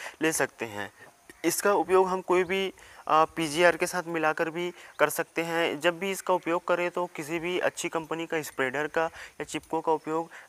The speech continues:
ज़रूर करें, क्योंकि सीड ब्लाइट का जो अटैक है, वो, आ, आ, धान की फसल में नीचे, आ, बॉटम की ओर होती है। तो उसके लिए जो दवाई का जो स्प्रे हम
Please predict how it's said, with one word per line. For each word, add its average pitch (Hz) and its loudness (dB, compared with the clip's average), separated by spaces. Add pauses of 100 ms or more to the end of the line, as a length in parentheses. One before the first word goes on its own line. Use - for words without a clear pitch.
ज़रूर 147 2
करें, 160 2
क्योंकि 165 -2
सीड 175 -4
ब्लाइट 165 2
का 170 -2
जो 165 0
अटैक 151 0
है, 165 -2 (300)
वो, 160 -2 (340)
आ, - 0
आ, 143 4
धान 135 -4
की 160 -8
फसल 160 -2
में 160 -2
नीचे, 156 -4 (360)
आ, 143 8
बॉटम 127 4
की 165 -4
ओर 156 2
होती 143 -2
है। 151 0
तो 170 0
उसके - -4
लिए 175 0
जो 175 -2
दवाई 139 0
का 165 2
जो 165 -2 (280)
स्प्रे 151 -2
हम 165 -2